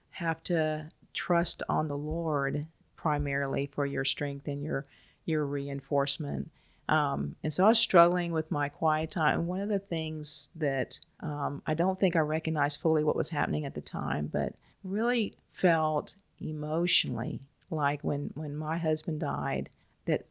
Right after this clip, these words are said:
I felt that loss spiritually as well. That's hard to articulate. It was fear-, it was frightening. Um, it was like, "Is that the Lord leaving me as well?" And, and the quiet times were difficult 'cause I couldn't concentrate and that sort of thing. And,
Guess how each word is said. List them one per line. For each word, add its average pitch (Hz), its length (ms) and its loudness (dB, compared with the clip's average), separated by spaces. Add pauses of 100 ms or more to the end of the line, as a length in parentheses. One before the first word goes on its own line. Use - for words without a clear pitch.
(240)
I 156 180 0 (140)
felt 196 360 4
that 147 240 6
loss 131 560 2 (220)
spiritually 160 960 0
as 135 180 0
well. - 460 -6 (240)
That's 185 220 4
hard 170 280 4
to 160 60 4
articulate. 139 760 2 (140)
It - 120 4
was 151 140 2
fear-, 160 300 0 (140)
it 156 120 2
was 156 140 4
frightening. 131 680 -2 (260)
Um, 143 500 -4
it 165 80 0
was 160 140 0
like, 147 100 4
"Is 147 100 2
that 151 160 4
the 147 80 0
Lord 190 540 2
leaving 240 400 -4
me 285 160 -12
as 247 120 -8
well?" 175 460 0 (240)
And, 185 280 4
and 170 120 6
the 147 60 4
quiet 165 380 6
times 165 340 4
were 165 80 4
difficult 160 540 0
'cause 151 180 -2
I 139 160 0 (240)
couldn't - 240 -4
concentrate - 800 -4
and - 140 -4
that - 140 -8
sort 156 200 -2
of 160 80 -10
thing. 151 420 -4
And, 156 180 -2